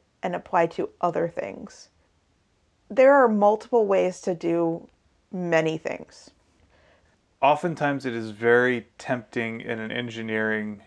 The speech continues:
Speaker 2: field to try and reinvent the wheel.
Speaker 1: Over-engineering is a real thing.
Speaker 2: But there's a reason that the wheel has worked. <laughs> for as long as it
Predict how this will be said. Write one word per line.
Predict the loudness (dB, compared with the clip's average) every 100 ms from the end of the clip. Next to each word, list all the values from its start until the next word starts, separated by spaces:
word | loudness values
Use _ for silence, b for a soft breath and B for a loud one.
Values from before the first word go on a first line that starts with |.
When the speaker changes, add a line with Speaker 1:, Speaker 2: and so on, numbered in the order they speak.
| -10
Speaker 2:
field | -2 -2 -2 -6
to | -12
try | -10 -4 -2
and | -2 -6
reinvent | -4 -4 -4 -6 -8 -8
the | -10
wheel. | -4 -2 -2 -4 _ _ b b b
Speaker 1:
Over-engineering | 2 4 4 2 0 -2 -2 0 -2 -2
is | -2
a | -2
real | -2 2 4 4
thing. | 2 -2 -2 -4 -10 b b b b b _ 0
Speaker 2:
But | 4 6 4 -2 _
there's | 2 2 4
a | 2
reason | 6 4 4 0
that | 0 2
the | 2
wheel | 4 6 8 6
has | 6 2 0
worked. | 2 4 4 0 -12 -14
<laughs> | B B B B
for | 0 2
as | 2 2
long | 4 6 6 4
as | 0
it | -2 0